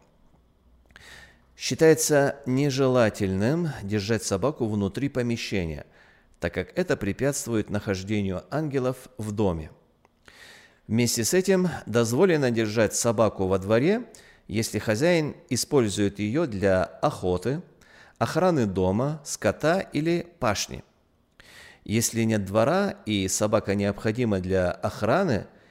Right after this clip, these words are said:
или ее используют в качестве поводыря для незрячего,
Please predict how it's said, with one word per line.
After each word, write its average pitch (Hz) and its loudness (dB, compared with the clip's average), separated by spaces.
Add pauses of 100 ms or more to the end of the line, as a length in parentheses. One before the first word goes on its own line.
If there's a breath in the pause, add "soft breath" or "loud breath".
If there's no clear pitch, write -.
(180 soft breath)
или 95 0
ее 107 2
используют 98 0
в - -14
качестве 101 -4
поводыря 107 0
для 85 -4
незрячего, 170 -2